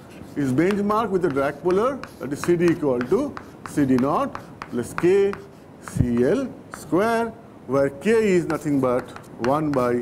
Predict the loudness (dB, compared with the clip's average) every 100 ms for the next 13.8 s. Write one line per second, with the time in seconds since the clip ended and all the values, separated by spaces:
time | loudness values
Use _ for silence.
0 | -4 -14 -2 0 2 0 -4 -12 -16 -18
1 | -18 -18 -10 -4 -4 -2 -4 -2 -2 -2
2 | 0 0 0 -4 -14 -20 -20 -8 -8 -8
3 | -14 -18 -20 -20 -20 -20 -20 -20 -20 -8
4 | 0 2 2 0 0 -2 0 2 0 2
5 | 2 2 2 0 0 0 0 -4 -10 -20
6 | -20 -20 -20 -20 -20 -20 -10 -2 0 0
7 | 0 0 -2 0 0 4 4 2 0 0
8 | 2 2 0 -2 -8 -10 -12 -20 -20 -20
9 | -20 -20 -20 -20 -20 -4 -4 0 0 0
10 | 2 2 2 2 2 4 2 2 0 -2
11 | -2 0 0 0 0 2 0 -2 -6 -8
12 | -2 0 0 0 0 2 0 0 0 0
13 | -2 -2 -2 -2 -2 0 0